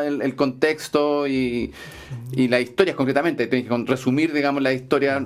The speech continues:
Speaker 2: porque los, los guiones tienen sesenta páginas, cincuenta páginas, esto tiene cada, eh, un tratamiento de dos o tres páginas.
Speaker 1: Ya.
Speaker 2: Y, y ahí Rodrigo fue muy importante y los productores, que hay que nombrarlo porque siempre pareciera que uno hiciera esto <laughs> solo y no es verdad,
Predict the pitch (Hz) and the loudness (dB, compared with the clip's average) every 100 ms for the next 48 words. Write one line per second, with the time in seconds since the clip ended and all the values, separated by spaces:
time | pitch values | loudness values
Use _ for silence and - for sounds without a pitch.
0 | 127 120 117 - 110 113 - 113 131 127 | -2 -2 -2 -2 -2 -2 -2 0 0 0
1 | 131 135 131 117 131 131 135 139 143 131 | 0 0 -2 -2 0 2 2 0 -2 -2
2 | 131 135 131 139 143 143 135 127 127 127 | 0 0 0 0 0 -2 -2 0 0 0
3 | 123 135 139 131 - - - 123 80 127 | 2 2 2 -2 -8 -8 -2 0 2 0
4 | 127 120 127 131 131 117 120 127 123 131 | 2 2 2 0 0 0 0 0 -2 -4
5 | - - - - 110 - - - - - | -6 -6 -4 -2 -4 -8 -20 -20 -20 -18
6 | - - - - - - 143 143 139 135 | -16 -16 -16 -18 -20 0 2 4 4 2
7 | 135 131 127 127 127 127 143 160 196 208 | 2 4 4 2 2 2 4 4 0 -4
8 | - - - - 131 147 151 165 147 147 | -8 -12 -10 0 2 2 2 0 2 0
9 | 156 151 139 156 165 180 160 156 151 127 | 0 -2 0 0 2 0 0 0 0 2
10 | - 156 135 127 127 127 120 156 160 127 | 0 2 0 0 2 2 2 0 -2 -2
11 | 156 143 143 151 151 147 135 131 139 139 | -2 -2 0 0 0 0 -2 0 0 0
12 | 131 135 135 131 135 127 131 135 131 139 | 0 0 0 0 0 0 0 -2 2 0
13 | 143 131 127 139 131 117 107 | 2 0 0 -2 0 -2 -2